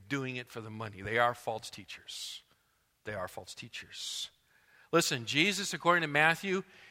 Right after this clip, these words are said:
he went all over Galilee healing everybody. And the people flocked to him. Out in the open, wide open,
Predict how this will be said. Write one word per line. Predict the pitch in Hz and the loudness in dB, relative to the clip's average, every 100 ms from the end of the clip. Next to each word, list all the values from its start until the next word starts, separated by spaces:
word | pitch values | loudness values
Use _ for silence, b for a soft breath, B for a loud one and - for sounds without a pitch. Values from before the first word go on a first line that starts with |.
| b | b
he | 123 | -2
went | 135 143 | -2 0
all | 147 156 175 202 196 | 8 10 10 8 8
over | 185 175 | 6 4
Galilee | 131 151 170 180 175 180 196 | 8 10 10 8 4 2 2
healing | 160 185 175 170 175 | 2 2 4 2 2
everybody. | 165 160 147 127 120 98 82 - _ _ _ _ - b b | 2 4 2 4 2 2 -8 -18 _ _ _ _ -20 b b
And | 156 | 0
the | |
people | 156 185 170 165 b b | 2 0 0 -2 b b
flocked | - 180 175 151 - - - _ | -8 4 6 6 2 -10 -10 _
to | - 131 | -8 -6
him. | 101 85 _ _ _ _ _ _ _ | -8 -12 _ _ _ _ _ _ _
Out | 123 196 | 6 6
in | 208 | 6
the | 185 | 6
open, | 185 180 175 170 b b | 6 6 2 2 b b
wide | 131 156 190 | 10 10 12
open, | 175 165 170 156 | 8 6 2 0